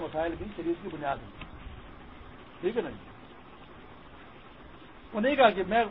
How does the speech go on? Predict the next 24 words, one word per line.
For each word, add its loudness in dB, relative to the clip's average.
حقیقت -4
کروں، 2
وہ 0
غلط -2
کرتا -12
ہوں۔ -12
یہ 0
ساری 6
باتیں 4
حضور 0
صلی 0
اللہ -2
علیہ 0
وسلم 0
ثابت 2
ہیں۔ -16
لہذا 8
کوئی 4
آدمی 8
ایمان، 8
توحید، 2
رسالت، 6
آخرت، 6
خوف 2